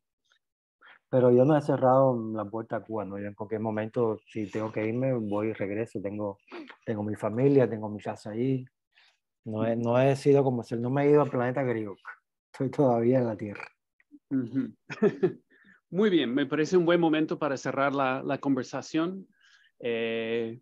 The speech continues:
Speaker 2: pues muchísimas gracias, Arturo, por estar con nosotros y por contestar todas las, las preguntas que tenemos para tu, sobre tu película maravillosa que nos ha encantado.
Speaker 1: Gracias.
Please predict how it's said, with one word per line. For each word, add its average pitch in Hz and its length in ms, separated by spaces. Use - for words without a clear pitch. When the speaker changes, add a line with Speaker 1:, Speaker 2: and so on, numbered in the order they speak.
Speaker 2:
pues 147 180
muchísimas 175 640
gracias, 170 720
Arturo, 170 500
por 135 180
estar 139 240
con 156 160
nosotros 165 640
y 127 120
por 117 220
contestar 135 460
todas 156 260
las, 135 300
las 135 160
preguntas 139 400
que 135 120
tenemos 139 480
para 120 300
tu, 123 300
sobre 165 260
tu 165 120
película 156 580
maravillosa 127 540
que 127 120
nos 117 200
ha 110 120
encantado. 107 460
Speaker 1:
Gracias. 104 400